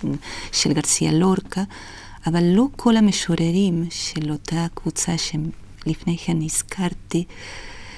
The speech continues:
שלמעשה הם כן מזדהים עם אנדלוסיה, אבל עם אנדלוסיה כמהות, כאידיאל,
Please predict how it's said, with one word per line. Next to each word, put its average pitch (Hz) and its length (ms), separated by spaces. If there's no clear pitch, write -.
שלמעשה 175 1200
הם 180 140
כן 262 260
מזדהים 156 600
עם 165 140
אנדלוסיה, 151 880
אבל 160 180
עם 160 160
אנדלוסיה 165 760
כמהות, 165 800
כאידיאל, 147 680